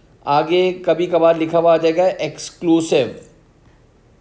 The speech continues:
of vat, यानी इसके अंदर वैट शामिल नहीं है।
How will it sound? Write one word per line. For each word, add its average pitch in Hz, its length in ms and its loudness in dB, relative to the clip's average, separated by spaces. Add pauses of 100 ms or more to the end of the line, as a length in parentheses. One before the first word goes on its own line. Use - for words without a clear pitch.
(340)
of 147 160 2 (140)
vat, 131 200 2 (1000)
यानी 147 200 -2
इसके 165 200 -4
अंदर 165 180 2
वैट 151 240 0
शामिल 160 380 -2
नहीं 135 360 -2
है। 87 180 -12